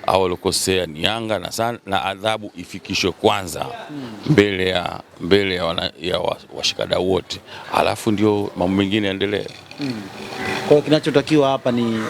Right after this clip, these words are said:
Speaker 2: wajitokeze, wakae
Speaker 1: Ehe,
Speaker 2: mezani,
Speaker 1: ak-,
Speaker 2: wazungumze.
Speaker 1: akiri alokosa kwanza nani,
Speaker 2: Hmm.
Speaker 1: na adhabu gani imechukuliwa. Mimi nafikiria, ningependelea sana alochukua adhabu, eh, a-, a-, alokosea, a-, a-, akubali kwanza kosa limefanyika na
Speaker 2: Hmm.
Speaker 1: adhibiwe.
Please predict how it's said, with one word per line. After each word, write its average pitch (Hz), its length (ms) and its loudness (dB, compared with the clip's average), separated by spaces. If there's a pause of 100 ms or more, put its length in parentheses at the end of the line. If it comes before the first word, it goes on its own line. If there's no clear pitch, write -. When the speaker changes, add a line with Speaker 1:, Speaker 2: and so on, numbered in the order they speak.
(160)
Speaker 2:
wajitokeze, 143 760 2
wakae 139 460 0 (280)
Speaker 1:
Ehe, 170 60 2
Speaker 2:
mezani, 226 420 0
Speaker 1:
ak-, 185 80 -4
Speaker 2:
wazungumze. 139 420 -4
Speaker 1:
akiri 135 500 0
alokosa 98 600 -2
kwanza 87 400 -2
nani, 127 560 -2
Speaker 2:
Hmm. 139 180 -14
Speaker 1:
na 95 100 2
adhabu 98 260 -4
gani 104 220 2
imechukuliwa. 87 580 -4
Mimi 120 140 2
nafikiria, 131 480 -2
ningependelea 107 580 -2
sana 110 400 -2 (260)
alochukua 104 400 2
adhabu, 104 460 -2 (380)
eh, 98 220 4
a-, 95 200 0
a-, 90 400 2
alokosea, 92 640 -2
a-, 104 180 -2 (100)
a-, 104 200 0
akubali 156 600 0
kwanza 123 260 -4
kosa 120 280 -2
limefanyika 107 640 0
na 127 160 0
Speaker 2:
Hmm. - 360 -12
Speaker 1:
adhibiwe. 165 680 2